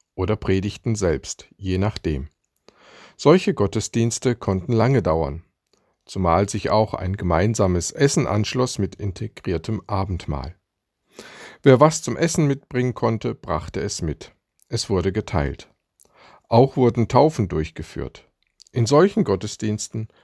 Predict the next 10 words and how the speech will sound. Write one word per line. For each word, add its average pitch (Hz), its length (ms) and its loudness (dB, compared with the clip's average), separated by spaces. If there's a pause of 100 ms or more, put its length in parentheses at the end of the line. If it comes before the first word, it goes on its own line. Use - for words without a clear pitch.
(180)
wurde 143 340 2
auch 113 240 0
dieses 165 420 -4
Lobpreislied 85 800 -2
gesungen, 92 420 -2 (460)
das 95 200 -4
wir 101 120 2
gerade 90 580 2
gehört 120 420 2
haben. 73 360 -4